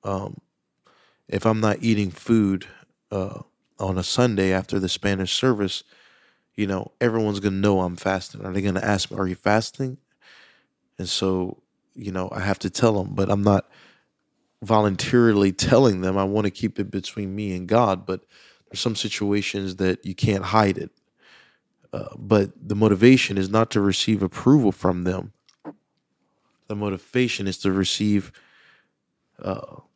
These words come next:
approval from the throne of heaven. And so I'm speaking to you today for those of you on your jobs and <coughs> for those of you on your jobs and, um,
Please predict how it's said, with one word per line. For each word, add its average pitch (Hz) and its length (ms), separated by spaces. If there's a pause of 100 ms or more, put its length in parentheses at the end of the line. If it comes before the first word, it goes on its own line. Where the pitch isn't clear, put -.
(340)
approval 104 480
from 90 400
the 92 120
throne 87 500
of 85 120
heaven. 95 420 (560)
And 92 160
so 101 220
I'm 95 100
speaking 120 380
to 104 140
you 113 220
today 98 400
for 95 160
those 101 280
of 98 100
you 101 160
on 98 100
your 90 140
jobs 98 680 (640)
and 92 520 (1400)
<coughs> - 20
for - 280 (1800)
those 107 280
of 104 60
you 101 180
on 95 60
your 90 120
jobs 98 560
and, 98 240
um, 95 460